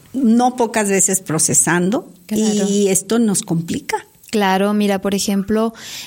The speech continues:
Speaker 2: las personas, las compañeras, las colegas que trabajan en el área médica,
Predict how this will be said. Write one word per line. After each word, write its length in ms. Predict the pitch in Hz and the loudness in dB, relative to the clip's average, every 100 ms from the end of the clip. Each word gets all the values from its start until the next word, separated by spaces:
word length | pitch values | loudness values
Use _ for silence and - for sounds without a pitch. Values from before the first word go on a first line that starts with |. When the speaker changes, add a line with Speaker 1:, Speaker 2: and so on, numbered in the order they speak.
| - | -4
Speaker 2:
las 260 | 208 202 - | 0 0 0
personas, 800 | 214 202 208 202 208 226 220 - - - - | -2 0 0 0 0 0 -2 -4 -16 -18 -4
las 280 | 214 202 - | 0 0 0
compañeras, 720 | 202 190 190 185 196 208 208 | -2 0 0 2 2 0 -2
las 180 | 202 - | -2 -2
colegas 640 | 190 185 190 190 214 208 | 0 0 2 0 0 0
que 140 | - 196 | -2 -4
trabajan 720 | 190 190 196 196 214 214 - | -2 0 -2 -2 -2 -2 0
en 160 | 208 190 | 0 2
el 160 | 185 | 2
área 320 | 190 190 208 | 0 0 0
médica, 720 | 208 202 202 190 190 202 185 | 2 2 2 0 -2 -2 -4